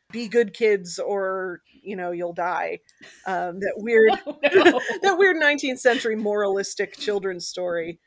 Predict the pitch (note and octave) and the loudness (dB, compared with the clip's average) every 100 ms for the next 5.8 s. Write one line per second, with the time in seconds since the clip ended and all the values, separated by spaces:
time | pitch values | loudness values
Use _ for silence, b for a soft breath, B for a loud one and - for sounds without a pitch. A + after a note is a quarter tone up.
0 | _ G#3 G#3 - A3 - G4+ G#4 G#4 F4+ | _ -2 -2 -2 -4 4 8 8 6 6
1 | D#4 F4 C#4 D4+ F4+ F#3 - G3 _ _ | 4 2 -2 -2 -4 -6 -8 -10 _ _
2 | _ _ _ _ G3+ G#3 G#3 G3 F#3+ F3+ | _ _ _ _ -18 -16 -14 -14 -16 -16
3 | - G3+ A3 C4+ G#3+ E3 D#3 - G#3 A#3+ | -14 -12 -10 -10 -10 -10 -12 -12 -10 -8
4 | A#3+ - C#4 A3 A#3+ B3+ C4 - D4+ G4+ | -8 -8 -6 -6 -6 -8 -10 -8 -2 0
5 | F#4+ C#4 A#3 A3 A3 F#4+ B4+ - | 2 2 0 -2 -8 -10 -8 -8